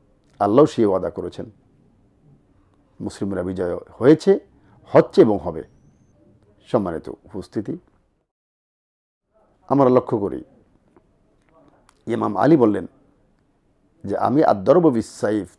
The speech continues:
তলোয়ার দ্বারা আঘাত করা পছন্দ করি।" আল্লাহ নবী বলছেন, "আল জিহাদু মাদিন ইলা ইয়াউমিল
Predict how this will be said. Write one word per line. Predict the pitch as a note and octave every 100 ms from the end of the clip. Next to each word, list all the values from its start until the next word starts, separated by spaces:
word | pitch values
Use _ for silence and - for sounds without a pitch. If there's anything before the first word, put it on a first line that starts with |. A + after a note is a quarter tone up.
| -
তলোয়ার | G#2+ A#2 D3+
দ্বারা | G#2 D#2 - _ _ _ _ _ _ -
আঘাত | G2 C#3 -
করা | A2+
পছন্দ | F#2 F2+ F3 D3+
করি।" | G#2+ F#2+ - _ _ _ _ _ _ _ _ _ _ _ _ _
আল্লাহ | C3 C#3+
নবী | C#3 D3
বলছেন, | B2+ A#2+
"আল | A2 A2
জিহাদু | G2+ C#3+ C#3 G#2+
মাদিন | G#2+ C#3+ C3 A#2
ইলা | G2+ F#2
ইয়াউমিল | F2+ E2+ E2+